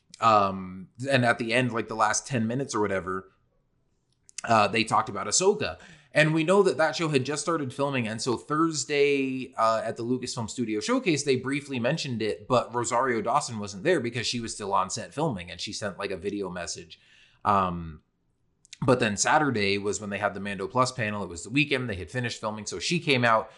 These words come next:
showed up at the end of that panel. Um, and then they actually showed a little teaser clip, uh, or a little, little teaser trailer-ish kind of thing that Dave had put together from, I think they had been shooting, like, for three weeks at that point. So they had some footage they could show.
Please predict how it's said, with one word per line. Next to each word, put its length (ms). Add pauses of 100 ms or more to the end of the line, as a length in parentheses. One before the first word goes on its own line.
(140)
showed 280
up 140
at 80
the 100
end 120
of 60
that 200
panel. 480 (520)
Um, 760 (340)
and 160
then 100
they 140
actually 420
showed 340
a 120
little 320
teaser 480
clip, 480 (340)
uh, 280
or 100
a 60
little, 840
little 200
teaser 320
trailer-ish 540
kind 220
of 100
thing 280 (480)
that 240
Dave 220
had 140
put 160
together 360
from, 300
I 100
think 160
they 120
had 100
been 140
shooting, 320
like, 200
for 120
three 260
weeks 260
at 120
that 260
point. 220
So 100
they 100
had 200
some 100
footage 340
they 140
could 160
show. 400